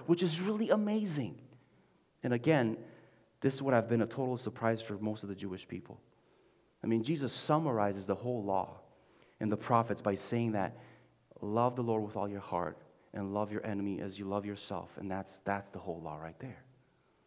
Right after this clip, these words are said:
But we still have commandments, church. We still do. Don't get me wrong, laws to follow as God's people. We have a king and we have the teachings of Jesus. And so many of the commandments in the Old Testament were reaffirmed and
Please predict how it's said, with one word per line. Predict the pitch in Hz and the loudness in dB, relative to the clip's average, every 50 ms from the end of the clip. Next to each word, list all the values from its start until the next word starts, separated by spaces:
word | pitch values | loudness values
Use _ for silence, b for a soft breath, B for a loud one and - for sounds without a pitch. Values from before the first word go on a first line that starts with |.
| _ _ _ _ _ _ _ _ _ _ _ _ | _ _ _ _ _ _ _ _ _ _ _ _
But | - 147 143 | 4 6 6
we | 156 151 | 6 6
still | 156 - 247 220 | 4 4 2 4
have | 202 220 214 - | 4 2 2 2
commandments, | - 185 160 175 208 220 185 110 80 78 78 - | 0 0 0 0 -2 -2 -4 -6 -8 -10 -12 -12
church. | - - 73 76 - - - | -12 -12 -12 -14 -14 -8 -6
We | 113 110 | -6 -6
still | - - 180 165 | -2 0 0 0
do. | 131 127 170 190 156 98 - - - b b b b b b b | 2 2 0 -2 -2 -4 -8 -12 -18 b b b b b b b
Don't | - 147 156 | 8 8 10
get | 151 185 175 | 10 10 10
me | 160 | 10
wrong, | 151 185 160 131 | 12 12 10 10
laws | 123 131 156 180 190 202 190 160 - - | 10 10 12 12 12 12 10 6 0 0
to | - 143 | 0 0
follow | 123 - - 185 190 196 190 180 156 | 4 6 8 8 8 8 8 8 8
as | 143 139 139 139 | 8 6 6 6
God's | 151 160 180 185 170 - | 4 4 4 4 2 -2
people. | - - 196 196 185 180 151 | -4 -2 -2 0 2 4 4
We | 151 165 | 6 8
have | 180 185 175 170 | 8 6 6 6
a | 147 | 4
king | - - - 208 208 196 180 160 | 2 2 2 4 4 6 8 8
and | 151 151 | 10 10
we | 156 151 | 8 8
have | 151 165 180 170 160 - B B B B B B B | 8 8 6 6 4 0 B B B B B B B
the | - 147 151 | 2 6 6
teachings | 147 - - 202 - - 208 202 165 165 | 6 6 4 0 0 2 2 4 6 6
of | 156 135 123 | 6 4 2
Jesus. | 123 180 214 208 156 151 131 - - | -2 -2 -2 2 4 4 4 4 6
And | 160 160 151 151 | 6 6 6 6
so | - - - - 226 220 | 4 2 4 6 6 6
many | 220 220 214 202 202 | 6 6 6 6 6
of | 185 | 6
the | 156 151 | 6 4
commandments | - 170 160 185 196 196 190 175 165 | 4 4 4 6 6 6 6 4 4
in | 160 147 | 4 6
the | 139 156 | 8 8
Old | 180 220 240 - | 8 8 6 4
Testament | - 202 180 - - - 180 180 170 170 B B B B B | 4 2 0 2 4 6 8 8 8 6 B B B B B
were | 165 170 165 151 | 12 12 12 10
reaffirmed | 156 - - 160 151 190 220 214 - - - - 220 220 226 226 214 175 | 6 2 0 2 6 8 8 8 8 6 4 6 8 10 12 10 10 10
and | 156 151 151 | 10 8 8